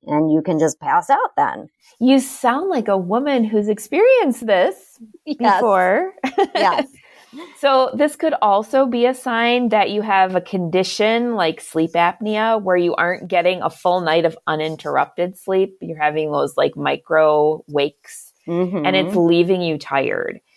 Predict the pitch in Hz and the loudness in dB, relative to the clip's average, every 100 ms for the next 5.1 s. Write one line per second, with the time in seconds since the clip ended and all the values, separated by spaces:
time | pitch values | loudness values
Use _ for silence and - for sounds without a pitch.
0 | - 156 180 208 285 269 370 349 294 220 | -6 -2 0 2 0 0 -2 -2 -2 -4
1 | - 247 247 294 294 - - 175 233 240 | -2 -2 -2 -4 -6 -8 -4 -2 -2 -4
2 | 254 262 262 254 247 254 233 190 175 196 | -2 -4 -6 -6 -4 -4 -4 -2 -2 0
3 | 220 220 156 165 185 196 180 190 156 143 | -2 -2 -4 -6 -6 -6 -4 -2 0 -2
4 | - 254 - 156 143 151 151 135 135 131 | -4 -8 -6 -8 -6 -8 -4 -2 0 0
5 | 135 | 0